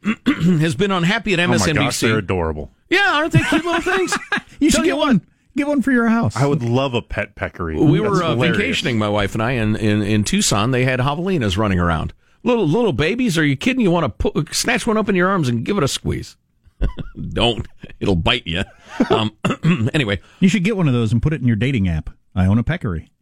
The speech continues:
Speaker 1: I'm a peccary enthusiast.
Speaker 2: <laughs> That'd probably be
Speaker 1: Would you
Speaker 2: effective.
Speaker 1: like to see my peccary? All right.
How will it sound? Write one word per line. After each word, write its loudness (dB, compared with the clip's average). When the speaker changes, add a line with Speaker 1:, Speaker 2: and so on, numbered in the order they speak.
Speaker 1:
I'm -2
a -2
peccary -2
enthusiast. -2
Speaker 2:
<laughs> -2
That'd -2
probably -2
be -4
Speaker 1:
Would -6
you 2
Speaker 2:
effective. 0
Speaker 1:
like -2
to -2
see 2
my 0
peccary? -6
All 0
right. -6